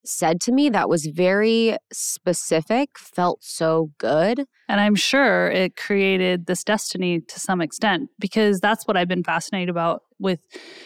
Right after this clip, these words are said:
Speaker 2: even your bio of, like, okay, you were in corporate America,
Speaker 1: Yeah.
Speaker 2: you know, hiking Patagonia, <laughs> like, all these things. And now, like, honestly, you have a very, very successful
Speaker 1: Mm-hmm.
Speaker 2: podcast where you are speaking
Speaker 1: Mm-hmm.
Speaker 2: and interviewing.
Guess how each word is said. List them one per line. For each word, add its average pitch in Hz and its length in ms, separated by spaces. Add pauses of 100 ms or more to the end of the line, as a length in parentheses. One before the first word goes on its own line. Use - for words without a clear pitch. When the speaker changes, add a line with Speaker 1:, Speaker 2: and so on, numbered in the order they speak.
(100)
Speaker 2:
even 285 300
your 233 100
bio 175 720
of, 165 220
like, 147 420
okay, 202 400
you 180 140
were 170 120
in 175 120
corporate 269 420
America, 185 520
Speaker 1:
Yeah. 170 400
Speaker 2:
you 190 160
know, 175 180
hiking 262 480
Patagonia, 226 680 (220)
<laughs> 403 220
like, 254 140
all 262 140
these 320 240
things. 226 300
And 214 120
now, 196 280
like, 202 220
honestly, 277 400
you 240 80
have 214 120
a 190 60
very, 185 420
very 185 280
successful 180 880
Speaker 1:
Mm-hmm. - 140
Speaker 2:
podcast 180 640
where 175 120
you 190 200
are 190 120
speaking 190 480
Speaker 1:
Mm-hmm. 190 40
Speaker 2:
and 185 140
interviewing. 190 680